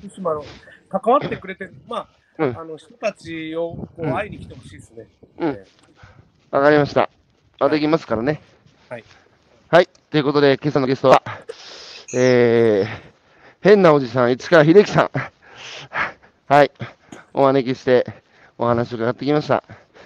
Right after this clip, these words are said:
Speaker 1: はい。
Speaker 2: 市川さん、ありがとうございました。
Speaker 1: こちらこそありがとうございました。
Speaker 2: うん。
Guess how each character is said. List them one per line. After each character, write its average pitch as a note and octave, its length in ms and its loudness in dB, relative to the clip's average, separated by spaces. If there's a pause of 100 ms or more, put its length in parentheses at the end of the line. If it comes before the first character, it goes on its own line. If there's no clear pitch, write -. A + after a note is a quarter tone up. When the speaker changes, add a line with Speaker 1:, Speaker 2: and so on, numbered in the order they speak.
(160)
Speaker 1:
は A2+ 100 -12
い。 - 40 -14
Speaker 2:
市 - 80 -14
川 F3+ 120 6
さ C#3+ 100 4
ん、 - 20 6
あ D3+ 40 8
り F3 60 8
が F#3+ 60 6
と D3+ 60 -2
う - 20 0
ご C#3+ 40 -2
ざ D3 60 4
い - 40 6
ま D#3 40 4
し - 60 -2
た。 A#2+ 200 -6 (400)
Speaker 1:
こ G#3+ 80 0
ち A3+ 60 0
ら D4 60 2
こ C#4+ 60 0
そ A3 80 2
あ G#3 60 2
り A#3 60 0
が C4+ 80 -4
と A#3+ 80 -6
う - 40 -8
ご A#3+ 60 -12
ざ A#3 140 -6
い - 20 -
ま - 60 -14
し - 0 -
た。 - 20 -20 (500)
Speaker 2:
う - 0 -
ん。 A#2+ 160 -2